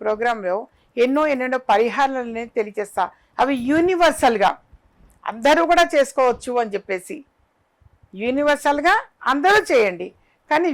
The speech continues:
వ్యక్తిగత జాతక పరిశీలన అనేది చేసుకున్నప్పుడు వాళ్ళకి వ్యక్తిగతంగా ఫలానా ఈ పరిహారం చేస్తే మీకున్నటువంటి ఈ సమస్య, ఈ ప్రాబ్లం తొలగిపోతుంది అనేవి తెలియచేయటం జరుగుతుంది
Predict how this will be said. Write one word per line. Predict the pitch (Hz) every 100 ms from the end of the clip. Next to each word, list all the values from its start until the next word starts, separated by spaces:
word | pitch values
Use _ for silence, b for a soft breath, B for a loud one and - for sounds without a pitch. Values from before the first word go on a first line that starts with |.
| 220
వ్యక్తిగత | 240 247 - 381 415 381 269
జాతక | 285 269 269 269 269
పరిశీలన | 247 240 254 240 233
అనేది | 214 185 180
చేసుకున్నప్పుడు | 143 160 208 214 214 277 392 453 _ _ _ _ _ -
వాళ్ళకి | 165 302 277 226
వ్యక్తిగతంగా | 247 - 349 339 330 302 320 311
ఫలానా | 254 269 277 254 262
ఈ | 269
పరిహారం | 269 269 294 311 302 294
చేస్తే | 277 - 330 381 - _ _ _ _ _ _ - 262
మీకున్నటువంటి | 349 349 330 320 311 277 240
ఈ | 302 285
సమస్య, | 277 277 277 - 262 226 262
ఈ | 247
ప్రాబ్లం | 240 226 233 214
తొలగిపోతుంది | 220 202 220 - 202 202 190 190 208 185 147 -
అనేవి | 185 185 254 415 392 _ _ _ -
తెలియచేయటం | 196 220 233 208 190 175
జరుగుతుంది | 170 185 - 175